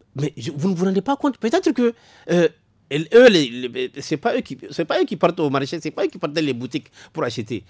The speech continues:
Je parle des députés, bien sûr. Mais nous qui partons dans les magasins, nous qui partons dans les boutiques, nos femmes qui partent,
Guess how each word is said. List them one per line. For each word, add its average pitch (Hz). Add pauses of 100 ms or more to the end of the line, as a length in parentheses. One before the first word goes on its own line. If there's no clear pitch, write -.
(120)
Je 104
parle 127
des 117
députés, 117
bien 117
sûr. 107 (360)
Mais 135 (320)
nous 190
qui 214
partons 165
dans 220
les 247
magasins, 156
nous 247
qui -
partons 190
dans 202
les 302
boutiques, 160 (340)
nos 165
femmes 320
qui -
partent, 185